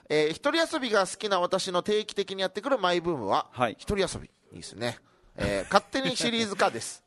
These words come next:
Speaker 2: <laughs>
Speaker 1: エスエヌエス上で楽しんでいます。
Speaker 2: うん。
Speaker 1: えー、某エスエヌエスでは、いろいろな人と写真で絡んでいただいて、マル秘シリーズやらを勝手に展開。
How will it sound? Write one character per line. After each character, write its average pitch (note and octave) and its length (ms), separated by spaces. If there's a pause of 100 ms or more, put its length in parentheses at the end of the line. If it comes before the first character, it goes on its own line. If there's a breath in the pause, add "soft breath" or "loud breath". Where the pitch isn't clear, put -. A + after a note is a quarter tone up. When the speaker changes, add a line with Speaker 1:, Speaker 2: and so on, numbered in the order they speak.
(160)
Speaker 2:
<laughs> - 220
Speaker 1:
エ D#3+ 80
ス F#3 160
エ F3+ 120
ヌ E3 80
エ E3+ 60
ス D3+ 120
上 F3 140
で C4 100
楽 D#3+ 200
し G#2 100
ん F2 80
で D2+ 60
い C2+ 60
ま - 120
す。 - 120
Speaker 2:
う D#3+ 80
ん。 G3 180 (420)
Speaker 1:
え C3 80
ー、 C3 40
某 C4+ 260
エ G#3 100
ス G3+ 100
エ G3 40
ヌ F#3 80
エ - 20
ス - 100
で A2 80
は、 E2+ 180 (240 loud breath)
い G#3+ 120
ろ C#4 100
い D4 40
ろ C#4+ 100
な C4+ 80
人 B3 160
と F#3 100
写 F3 160
真 F#3 220
で F3+ 80
絡 F3+ 260
ん D3+ 60
で A#2 80
い G2+ 40
た G#2+ 120
だ F#2 100
い F#2 100
て、 - 220 (240 soft breath)
マ E3 140
ル A3 100
秘 G#3+ 160
シ A#3 180
リ A3 140
ー D3+ 60
ズ G#2+ 140
や F#2 120
ら E2 140
を - 200
勝 D3+ 220
手 D#3 80
に D#3+ 140
展 E2+ 200
開。 - 220